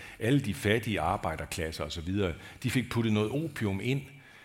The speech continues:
så de ikke gjorde noget ved deres fattigdom og så videre. Fordi opiumet, det var, at jamen, du får jo evigt liv, du har paradis i vente. Det var det, religionen sagde, ikke?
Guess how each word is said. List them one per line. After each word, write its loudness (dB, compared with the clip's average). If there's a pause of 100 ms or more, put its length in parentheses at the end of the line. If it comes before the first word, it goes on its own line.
(100)
så -2
de 4
ikke 2
gjorde 4
noget 4
ved 2
deres 0
fattigdom -2
og -14
så -10
videre. -4 (280)
Fordi 0
opiumet, 0
det -2
var, 2
at -4 (100)
jamen, 2
du -4
får -2
jo -2
evigt -4
liv, -4
du -2
har 0
paradis -2
i -6
vente. -4
Det -4
var -2
det, -4
religionen -4
sagde, -8
ikke? -6